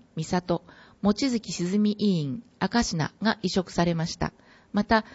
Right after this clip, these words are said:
中澤みどり委員、穂高が新たに委員に委嘱されました。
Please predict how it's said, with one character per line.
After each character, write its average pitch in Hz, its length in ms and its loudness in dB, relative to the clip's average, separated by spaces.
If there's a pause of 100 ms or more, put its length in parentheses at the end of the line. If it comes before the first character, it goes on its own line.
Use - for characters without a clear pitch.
(160)
中 220 260 2
澤 269 240 2
み 277 100 -2
ど 240 120 4
り 175 100 0
委 180 260 2
員、 135 140 -8 (120)
穂 - 120 -6
高 202 340 -2 (120)
が 170 160 0 (240)
新 247 260 4
た 180 140 0
に 151 220 -4
委 196 240 2
員 214 120 2
に 208 160 -2
委 175 80 -6
嘱 175 220 -4
さ 175 100 0
れ 170 120 0
ま 165 120 -4
し - 100 -8
た。 160 140 -4